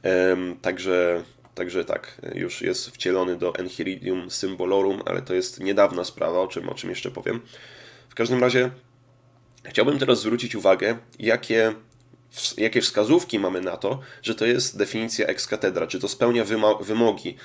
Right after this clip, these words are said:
tego, że to jest ex cathedra. No więc po pierwsze, definicja ex cathedra musi być uniwersalna.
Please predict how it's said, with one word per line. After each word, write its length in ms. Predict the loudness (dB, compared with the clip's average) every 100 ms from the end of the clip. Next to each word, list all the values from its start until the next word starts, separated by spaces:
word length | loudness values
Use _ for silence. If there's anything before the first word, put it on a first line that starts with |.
| -20 -2
tego, 240 | 0 0 -2
że 100 | 0
to 80 |
jest 140 | 0 0
ex 180 | -4 -6
cathedra. 440 | -4 -4 -4 -14 -20 -20 -20 0
No 40 | 2
więc 140 | 4
po 100 | 0
pierwsze, 520 | 0 0 2 2 2 -8 _ -8
definicja 540 | -2 0 0 0 2 0
ex 140 | 0
cathedra 320 | -4 2 2
musi 200 | 2 -2
być 140 | -4 -2
uniwersalna. 760 | 0 0 2 4 4 0